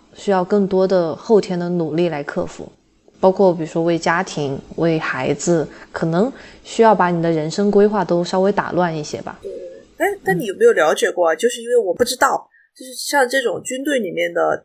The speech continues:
Speaker 2: 飞行员，他们退役之后会去干什么？
Speaker 1: 哇，我今天还刚和猪肉在说这件事情，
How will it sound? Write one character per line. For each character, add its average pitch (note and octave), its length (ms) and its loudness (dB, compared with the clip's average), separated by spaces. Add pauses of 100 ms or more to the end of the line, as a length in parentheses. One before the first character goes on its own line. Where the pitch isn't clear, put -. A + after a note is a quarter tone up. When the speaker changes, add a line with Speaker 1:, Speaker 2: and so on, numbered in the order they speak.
Speaker 2:
飞 C4 140 2
行 B3+ 180 -2
员， F3+ 160 0
他 A3 140 0
们 B3 140 0
退 D#4+ 200 2
役 B3+ 280 -6
之 A#3 180 6
后 B3 340 2 (100)
会 A#3 60 -4
去 G#3+ 140 -2
干 F#3+ 220 6
什 - 80 -16
么？ - 60 -16 (340)
Speaker 1:
哇， D4+ 100 6
我 G#3+ 140 10
今 C4+ 180 0
天 D4+ 140 2
还 A3 180 0
刚 C4 280 -2
和 G3 440 2
猪 A#3 120 -2
肉 A#3+ 120 4
在 G#3+ 140 2
说 A3 240 -2
这 A3+ 120 0
件 F#3 160 0
事 F3 160 -8
情， E3+ 220 -10